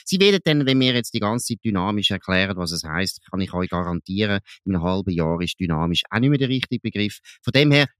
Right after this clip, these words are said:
dynamisch, dynamisch, dynamisch heisst nichts anderes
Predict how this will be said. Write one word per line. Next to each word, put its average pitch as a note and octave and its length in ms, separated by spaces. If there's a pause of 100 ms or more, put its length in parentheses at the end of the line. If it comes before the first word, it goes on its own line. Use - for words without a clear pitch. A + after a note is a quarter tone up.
dynamisch, D3 680
dynamisch, B2+ 640
dynamisch A2 680
heisst F#2+ 340
nichts B2+ 340
anderes G#2 460